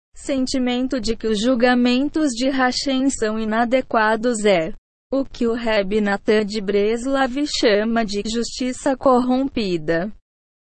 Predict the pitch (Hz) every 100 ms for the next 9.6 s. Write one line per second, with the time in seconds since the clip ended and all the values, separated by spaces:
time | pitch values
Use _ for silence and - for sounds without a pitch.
0 | _ _ - 240 - - 262 277 294 285
1 | 247 - 240 247 277 311 - 240 214 262
2 | 233 247 240 247 262 294 311 262 233 269
3 | 262 247 - 269 262 294 262 247 254 262
4 | 220 190 165 160 - 175 165 - - -
5 | _ _ - 202 220 214 214 190 196 202
6 | 220 226 214 220 - 226 233 - 214 226
7 | 226 - 226 220 - 254 269 220 226 233
8 | 226 - 254 - 277 262 247 240 208 196
9 | 214 196 233 240 - 95